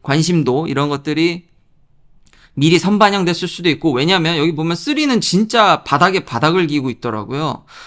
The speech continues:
아, 그럼 천 달러 올리는 것도 나름 이게 맞는 얘기일 수도 있겠다 싶은데 S랑 X는 살짝 지금 올라가기 시작했거든요. 어, 그래서 그런 건가? 그래도 아직은 이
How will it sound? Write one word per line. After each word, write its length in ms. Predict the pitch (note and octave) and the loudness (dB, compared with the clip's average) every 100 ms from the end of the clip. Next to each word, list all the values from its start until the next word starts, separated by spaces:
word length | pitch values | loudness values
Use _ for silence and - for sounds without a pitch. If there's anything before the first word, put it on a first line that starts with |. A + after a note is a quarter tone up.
| - | -12
아, 160 | A#2 A#2+ | -8 -4
그럼 160 | F#3+ | -4
천 240 | G3 C#4 C#4+ | -4 -6 0
달러 200 | C#4+ B3+ | 2 4
올리는 260 | F3+ A3 | 4 2
것도 220 | A3+ A3+ D#3+ | 0 -2 2
나름 280 | E3 A3+ | 2 2
이게 180 | G#3 G3+ | 0 0
맞는 440 | D3 A#2+ E3+ G#3+ G#3+ | 0 0 0 0 0
얘기일 260 | G3 G3 | 0 0
수도 240 | G3 - G#3+ | -2 -6 -8
있겠다 300 | E3 E3 F3+ | -6 -6 -6
싶은데 680 | - - F3+ G#3+ E3+ D3 _ - - _ - | -8 -6 -4 -4 -4 -8 _ -20 -20 _ -2
S랑 580 | E3 E3 - C4+ C4+ F3+ | -2 -2 -4 2 4 2
X는 440 | E3+ - A#3+ B3 | -2 -4 -2 -2
살짝 420 | A3+ - D4+ E4+ | -4 -2 -2 -2
지금 200 | E4 A#3 | -2 2
올라가기 420 | D3+ E3+ G3 F#3+ E3+ | 4 4 4 2 0
시작했거든요. 800 | F#3 - A3 F#3 C3 C3 A#3+ _ _ _ _ _ _ - | -4 -6 -6 -6 -4 -8 -10 _ _ _ _ _ _ -10
어, 400 | E3+ F3 F3+ F3 | -4 -2 -2 -4
그래서 340 | D#3+ E3+ F#3+ G3 | 0 2 2 2
그런 200 | F#3 E3 | 2 2
건가? 220 | D#3+ G#3 | 0 0
그래도 260 | A#3 C#4+ B3+ | 0 4 4
아직은 580 | F3+ G3 A#3+ G3 G#3+ F3 | 4 0 0 2 2 2
이 300 | F3 E3 | -2 -6